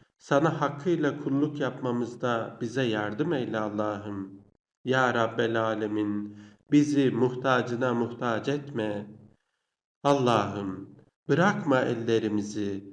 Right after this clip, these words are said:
bırakma bizi. Sen affın sahibisin, bizleri af eyle. Allah'ım, ümmet olarak bize birlik ve beraberlik ihsan eyle. Basiret ve feraset ihsan eyle.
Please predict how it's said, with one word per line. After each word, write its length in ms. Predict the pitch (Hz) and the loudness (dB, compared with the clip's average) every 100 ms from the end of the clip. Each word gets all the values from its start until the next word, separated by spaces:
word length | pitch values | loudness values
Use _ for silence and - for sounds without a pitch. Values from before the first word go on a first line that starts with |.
| - _ | -20 _
bırakma 600 | 127 135 151 139 143 127 | 2 4 4 2 2 2
bizi. 560 | 123 107 117 107 104 104 - - - | 0 -2 -2 -2 -2 -6 -12 -20 -20
Sen 560 | - 131 127 120 113 - | -4 0 2 0 -2 -2
affın 500 | 120 117 - 135 123 | -2 0 0 0 0
sahibisin, 1200 | - 127 117 107 117 160 160 135 113 107 104 - - - | -2 0 0 0 0 0 -2 -2 0 -2 -4 -12 -14 0
bizleri 640 | 151 143 151 151 131 104 - | 2 2 0 0 0 0 0
af 240 | 151 - | -2 -2
eyle. 640 | 135 117 107 104 101 104 - - _ _ _ _ _ _ _ _ _ _ _ - | -2 0 0 -2 -4 -8 -16 -20 _ _ _ _ _ _ _ _ _ _ _ 4
Allah'ım, 880 | 143 131 117 101 101 101 95 98 - - | 4 6 4 4 0 -4 -6 -8 -12 -4
ümmet 440 | 139 147 165 147 | -2 0 0 -2
olarak 540 | 151 127 123 120 117 127 | -2 0 2 0 0 -4
bize 380 | 113 120 110 | 0 0 2
birlik 420 | 123 120 120 143 135 | 0 0 -2 -2 -2
ve 160 | 117 | 0
beraberlik 720 | 117 117 110 117 113 120 - | 0 0 -2 0 -2 -2 -6
ihsan 540 | 131 - - 127 113 113 | -6 -8 -4 -2 0 0
eyle. 600 | 107 104 104 104 104 - - - _ | 0 0 -2 -2 -6 -10 -20 -20 _
Basiret 680 | 139 139 139 156 147 170 - | 0 0 0 0 0 0 0
ve 120 | 156 | -2
feraset 680 | 143 135 127 123 117 165 165 | -2 -2 -2 -2 -2 -4 -4
ihsan 540 | 139 120 - 131 123 117 | -6 -6 -4 -2 0 0
eyle. 640 | 113 104 107 104 104 104 | 0 0 -2 -2 -4 -8